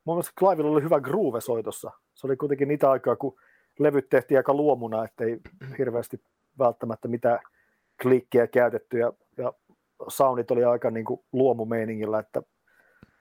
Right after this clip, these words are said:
rummut äänitettiin just niinku ne, niinku ne äänitettiin, että siellä ei hirveästi mitään kikkoja käytetty ainakaan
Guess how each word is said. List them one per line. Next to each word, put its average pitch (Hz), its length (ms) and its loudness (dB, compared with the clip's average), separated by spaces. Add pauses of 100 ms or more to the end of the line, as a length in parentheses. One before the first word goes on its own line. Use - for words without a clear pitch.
rummut 127 340 0
äänitettiin 120 440 0
just 135 200 0
niinku 139 180 -2
ne, 160 120 -2 (440)
niinku 139 200 -4
ne 160 80 0
äänitettiin, 107 560 -2
että - 300 -6
siellä 120 260 -2
ei 120 100 -2
hirveästi 120 360 -2
mitään 113 280 0 (440)
kikkoja 143 440 4
käytetty 117 460 0
ainakaan 120 340 2